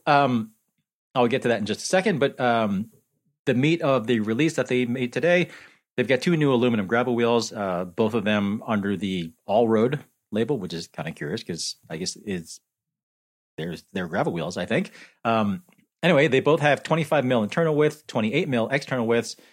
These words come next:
Uh, both of the rims use Mavic's, uh, kinda unique four drilling process where they basically melt nipple threads right into the rim. Uh, it's pretty neat because it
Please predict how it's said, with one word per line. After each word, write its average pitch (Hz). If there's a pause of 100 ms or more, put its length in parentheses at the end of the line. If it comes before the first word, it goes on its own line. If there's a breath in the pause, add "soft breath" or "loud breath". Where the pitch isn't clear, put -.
(260 soft breath)
Uh, 101
both 131
of 123
the 117
rims 117
use 110
Mavic's, 104 (400 soft breath)
uh, 95
kinda 104
unique 104
four 113
drilling 113
process 131
where 101
they 92
basically 98
melt 90
nipple 104
threads 113
right 98
into 92
the 87
rim. 170 (500 soft breath)
Uh, 92
it's -
pretty 135
neat 127
because 98
it 98